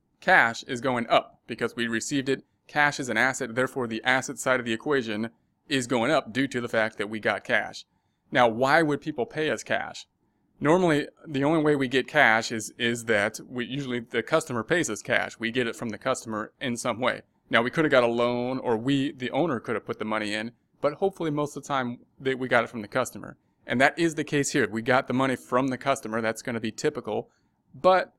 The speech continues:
uh, we, the question then is, when did we do the work? Did we do the work at the time we got the cash,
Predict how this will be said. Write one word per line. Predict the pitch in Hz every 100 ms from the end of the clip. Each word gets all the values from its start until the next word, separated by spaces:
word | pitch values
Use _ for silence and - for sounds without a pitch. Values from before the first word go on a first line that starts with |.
| -
uh, | 139 127 117
we, | 139 143
the | - 160 147
question | - 160 - 139
then | 151
is, | 151 123 113
when | 135 120 139 160
did | 147 135 123
we | 139 127
do | - 151 139
the | 117
work? | 127 143 95 - _ _ _
Did | - 120
we | 127
do | 135
the | 127
work | 127 123 - -
at | 123 -
the | 139
time | - - 139 147
we | 143
got | 127 127 127
the | 127
cash, | 139 147 165 -